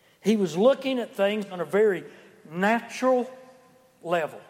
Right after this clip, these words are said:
And he was equating the fact that if sinners sin, they gotta pay for that sin. Is that logical?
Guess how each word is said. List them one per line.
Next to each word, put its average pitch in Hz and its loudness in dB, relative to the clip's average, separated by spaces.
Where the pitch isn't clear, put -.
And 180 -2
he 240 2
was 285 0
equating 233 2
the 196 0
fact 202 0
that 175 -2
if 175 -10
sinners 220 -4
sin, 277 -4
they 190 -2
gotta 185 0
pay 285 2
for 202 -6
that 160 -6
sin. 147 -16
Is 165 -16
that 240 2
logical? 262 0